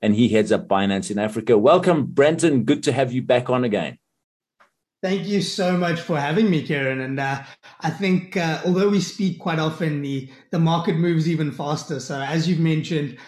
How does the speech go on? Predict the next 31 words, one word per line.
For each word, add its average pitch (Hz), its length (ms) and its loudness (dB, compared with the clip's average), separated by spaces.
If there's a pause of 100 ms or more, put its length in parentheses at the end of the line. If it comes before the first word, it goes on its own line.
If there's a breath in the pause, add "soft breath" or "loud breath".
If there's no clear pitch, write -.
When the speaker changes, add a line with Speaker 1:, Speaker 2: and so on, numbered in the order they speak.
(180 loud breath)
Speaker 2:
uh, 135 220 -8
a - 20 -2
lot 165 240 4
of 175 100 2
exciting 143 560 -4
things 135 280 -6
to 127 100 -12
talk 127 240 -8
about 120 240 -10
today. 110 320 -14 (760)
Speaker 1:
Yeah, 117 600 2
it 117 100 -2
was 175 220 6
a 180 40 8
spectacular 160 760 2
year 104 300 6
for 98 340 4
B 104 260 0
N 92 140 2
B. 92 240 -2
The 90 140 -4
price 156 400 0
peaked - 340 -2
at 117 80 2
about 107 320 4
six - 240 -6
hundred 107 240 2
and 95 100 -6
seventy-five 101 720 0
dollars 95 380 4
in 87 100 -2